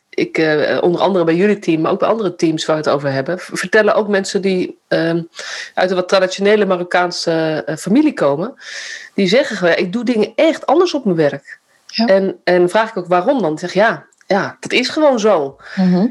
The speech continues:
Speaker 1: Eh, en dat het ook, dat, dat ze in die zin een stukje van zichzelf niet meenemen of kwijtraken of op zoek zijn.
Speaker 2: Ja,
Speaker 1: Ehm,
Speaker 2: kan ik me helemaal voorstellen. Ja.
Speaker 1: Ja, ja. Dus, eh,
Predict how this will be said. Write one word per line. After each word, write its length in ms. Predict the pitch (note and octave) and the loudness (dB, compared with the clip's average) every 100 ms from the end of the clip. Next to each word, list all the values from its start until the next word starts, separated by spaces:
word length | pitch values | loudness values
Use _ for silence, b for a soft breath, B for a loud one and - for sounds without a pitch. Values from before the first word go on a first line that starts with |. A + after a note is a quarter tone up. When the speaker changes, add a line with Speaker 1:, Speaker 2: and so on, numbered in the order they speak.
| - | -2
Speaker 1:
Eh, 180 | - F#3+ | -2 2
en 100 | A3+ | 2
dat 140 | A3+ | 2
het 160 | A#3 - | -2 -2
ook, 320 | A3 C4+ - | 0 0 -2
dat, 180 | - A#3 | -4 -4
dat 320 | - G#3 G#3+ - | 0 0 0 -2
ze 180 | G3+ G#3+ | 0 2
in 100 | G#3+ | 4
die 100 | C4+ | 4
zin 100 | A#3 | 2
een 60 | |
stukje 320 | G3+ B3 A#3 | 0 -2 -2
van 120 | G3 F#3 | -2 -2
zichzelf 500 | F3+ - A#3+ A3+ G3+ | -2 2 2 2 2
niet 200 | B3 A#3 | 2 2
meenemen 640 | G3 D4+ G#3 C#3+ C#3 C3+ | 2 2 2 0 -2 -8
of 160 | F3 - | -10 -4
kwijtraken 680 | F3+ A3+ B3+ E3 C#3 C3+ E3+ | 0 0 0 0 0 -2 -4
of 80 | |
op 120 | F#3 F3+ | -4 0
zoek 240 | - - | -2 -2
zijn. 400 | - C#3 C#3 D#3 _ B B B | -2 0 -2 -10 _ B B B
Speaker 2:
Ja, 260 | G#3+ G#3+ - _ _ _ | 0 -2 -4 _ _ _
Speaker 1:
Ehm, 320 | - F3 E3+ | -2 0 0
Speaker 2:
kan 100 | E3+ | 0
ik 60 | G3 | 2
me 80 | F#3+ | 2
helemaal 300 | F#3+ A3 G3 | 2 2 2
voorstellen. 580 | - G3+ G#3 F3+ E3+ E3+ _ | 2 0 2 0 -2 -6 _
Ja. 180 | G#3+ - A#3+ _ _ _ _ - | -4 -4 -8 _ _ _ _ -6
Speaker 1:
Ja, 320 | G3+ G#3 G#3 _ | -4 -4 -8 _
ja. 300 | - G3 F#3+ - | -6 -6 -6 -8
Dus, 240 | F3+ - | -4 2
eh, 260 | G3 F#3 | 4 6